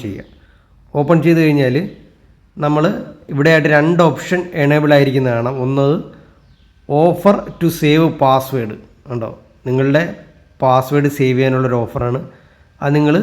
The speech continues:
ഓഫ് ചെയ്ത് കൊടുക്കുക. അതിൻ്റെ തൊട്ട് താഴെ വളരെ പ്രധാനപ്പെട്ട ഒരു ഓപ്ഷനുണ്ട്.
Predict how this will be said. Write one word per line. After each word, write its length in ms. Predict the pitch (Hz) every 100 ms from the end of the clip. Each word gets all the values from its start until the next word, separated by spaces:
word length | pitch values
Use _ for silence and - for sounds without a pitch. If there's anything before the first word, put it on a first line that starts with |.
| - - - _ _ _ - 202
ഓഫ് 140 | 180
ചെയ്ത് 160 | 196 165
കൊടുക്കുക. 280 | 131 107 110 -
അതിൻ്റെ 220 | 143 156 156 165
തൊട്ട് 300 | 156 - 190
താഴെ 280 | 170 160 165 160
വളരെ 280 | 147 156 190 160
പ്രധാനപ്പെട്ട 500 | 160 160 160 147 131 107 - -
ഒരു 100 | 143 131
ഓപ്ഷനുണ്ട്. 420 | - 139 117